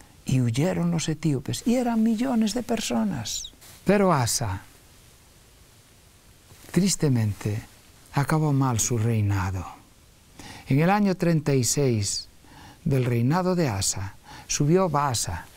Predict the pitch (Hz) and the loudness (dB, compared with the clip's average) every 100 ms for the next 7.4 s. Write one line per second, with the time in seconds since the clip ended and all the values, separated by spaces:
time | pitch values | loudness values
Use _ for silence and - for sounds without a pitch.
0 | - - 135 127 127 165 156 165 147 131 | -20 -8 0 0 2 2 4 2 2 0
1 | 120 101 92 135 131 147 135 131 117 98 | 0 0 -2 0 0 0 -2 0 0 0
2 | 85 - - - 165 - 151 139 - 139 | -4 -8 -14 0 0 2 -2 -2 -2 0
3 | - - 160 147 131 98 98 92 - - | 0 -2 0 0 -2 -2 -4 -6 -12 -20
4 | - - - - - - 131 127 131 165 | -20 -20 -20 -20 -20 -4 0 2 2 2
5 | 180 165 156 - 135 143 147 - - - | 0 -2 -4 -2 -2 -2 -2 -8 -20 -12
6 | - 143 135 135 143 147 143 135 123 120 | -2 2 2 0 -2 -2 0 0 0 0
7 | 107 92 92 | -2 -4 -6